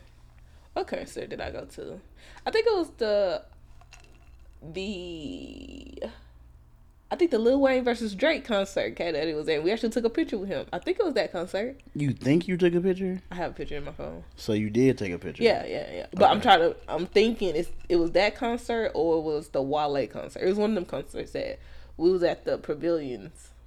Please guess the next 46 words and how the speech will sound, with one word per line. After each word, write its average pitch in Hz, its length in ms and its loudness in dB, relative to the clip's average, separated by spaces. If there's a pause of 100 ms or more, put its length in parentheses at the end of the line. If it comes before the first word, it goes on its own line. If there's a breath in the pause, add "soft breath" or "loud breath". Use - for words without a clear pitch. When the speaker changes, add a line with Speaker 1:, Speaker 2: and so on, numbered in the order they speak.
(260)
Speaker 1:
Jackson 160 680 -6
Pavilion. 170 600 -2
One, 247 220 2 (260 loud breath)
one 480 140 8
of 403 40 2
the 330 60 4
places 294 360 6
he 330 100 10
was 262 120 6
there 240 180 10
and 185 80 2
we 233 80 -2
took 190 140 0
a - 20 -12
picture. 170 300 -6 (240)
Speaker 2:
Okay, 92 360 0 (180)
for 101 100 -6
sure. 90 300 -2 (240 loud breath)
And 120 160 6
then, 165 220 8
and 139 260 6
then, 160 280 8
like, 117 360 4
you 123 140 6
know, 110 280 6
uh, 98 520 2 (960 soft breath)
did 131 180 6
you 277 140 8
ever 202 260 8
listen 156 280 6
to 117 80 6
K 143 200 8
one 131 220 8
oh 117 80 8
four? 131 640 6
It 147 80 10
was 160 200 10
at 123 120 12
nighttime. 113 720 6
It 110 80 4
was 113 220 4
late 117 240 8
into 127 180 6
the 127 60 8
night 110 400 6
Speaker 1:
Uh-huh. 165 340 -8